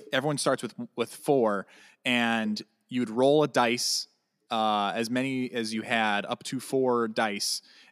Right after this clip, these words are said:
and it would tell you left, right, center. So if you rolled four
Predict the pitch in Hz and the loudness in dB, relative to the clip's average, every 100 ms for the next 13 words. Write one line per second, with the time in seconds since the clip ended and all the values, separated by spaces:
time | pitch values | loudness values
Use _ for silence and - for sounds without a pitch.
0 | 131 123 113 - 147 123 107 113 131 - | -2 -2 0 2 2 2 0 0 0 -2
1 | 123 123 113 - - 143 104 82 _ _ | -2 0 0 -2 0 2 0 -6 _ _
2 | _ - 120 113 117 117 127 120 113 - | _ -4 -2 0 -2 2 2 2 0 -2
3 | 135 123 113 110 | 0 2 0 -2